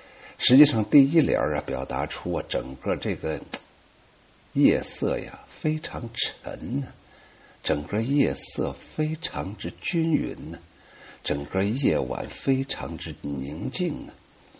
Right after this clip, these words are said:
“潇潇疏雨乱风和，微风吹散凉月堕平波。”也不能太安静，太安静有点吓人呢，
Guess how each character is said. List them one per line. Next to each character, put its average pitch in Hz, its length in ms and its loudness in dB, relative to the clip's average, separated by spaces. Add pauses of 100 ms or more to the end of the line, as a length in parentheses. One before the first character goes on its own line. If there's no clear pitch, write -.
(680)
“潇 170 160 10
潇 160 220 6
疏 180 320 4
雨 82 180 4
乱 104 300 8
风 139 260 0
和， 85 400 -6 (460)
微 101 240 8
风 104 240 0
吹 156 320 0
散 76 440 -2
凉 87 360 0
月 147 180 2 (400)
堕 78 340 4
平 78 360 -8
波。” 139 200 -2 (1160)
也 92 180 2
不 135 140 -4
能 123 140 0
太 - 320 -2
安 71 340 0
静， - 160 -8 (160)
太 - 180 -4
安 143 260 -2
静 131 200 2
有 117 80 2
点 67 180 0
吓 - 400 0
人 64 380 -8
呢， - 140 -6